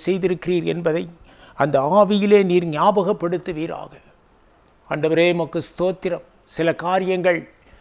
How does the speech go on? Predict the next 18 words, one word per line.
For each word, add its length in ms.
மறந்து 480
போயிருந்தாலும், 840
அந்த 240
காரியங்களை 720
அவர்களுக்கு 760
அவருடைய 500
ஆவியிலே 680
நீர் 280
ஞாபகத்திலே 680
கொண்டு 380
வரும்படியாய் 500
ஜெபிக்கிறோம்ப்பா. 600
அந்த 240
காரியங்கள், 540
ஒவ்வொன்று 520
காரியங்களையும் 680
நினைத்து 500
பார்த்து, 440